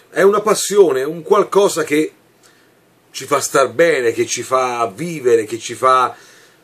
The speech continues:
che ci riempie quegli spazi vuoti in cui ritagliamo durante il lavoro, la solita routine, quel ritaglio di tempo che ci serve per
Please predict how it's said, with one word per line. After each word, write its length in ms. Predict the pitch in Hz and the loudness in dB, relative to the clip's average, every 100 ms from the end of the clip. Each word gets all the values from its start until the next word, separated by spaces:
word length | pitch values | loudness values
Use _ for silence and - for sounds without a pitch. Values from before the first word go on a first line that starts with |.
| _ | _
che 160 | - 180 | 2 2
ci 180 | - 226 | 2 -4
riempie 460 | 226 240 208 170 | 2 2 4 0
quegli 300 | 156 185 165 | 0 0 0
spazi 540 | 165 - 135 - - 123 | -2 0 0 0 -2 -4
vuoti 540 | 107 104 104 110 110 _ _ _ _ _ _ - - _ _ _ _ _ _ _ _ | -2 0 0 -4 -10 _ _ _ _ _ _ -20 -20 _ _ _ _ _ _ _ _
in 160 | - 220 | -8 -6
cui 180 | 180 196 | -2 -2
ritagliamo 720 | 156 151 151 139 113 98 - _ | 2 2 4 2 2 -4 -6 _
durante 640 | 117 127 127 110 107 95 _ _ _ | -4 0 0 -2 -8 -10 _ _ _
il 120 | 98 | -10
lavoro, 580 | 95 113 135 120 101 95 | -4 2 4 2 0 -6
la 120 | 92 | -8
solita 680 | - 110 104 98 104 95 98 | -8 -8 -6 -6 -8 -6 -8
routine, 760 | 101 104 135 131 120 135 147 - _ _ _ - | -10 -6 -4 -4 -6 -8 -10 -12 _ _ _ -2
quel 340 | 226 196 190 - | 2 2 -2 -8
ritaglio 340 | 226 233 240 | 2 4 4
di 100 | 240 | 2
tempo 360 | 220 220 175 180 | 2 2 2 0
che 160 | 180 | 0
ci 120 | 190 | -2
serve 380 | 180 190 185 160 | 0 2 2 0
per 340 | 151 156 143 | 4 4 2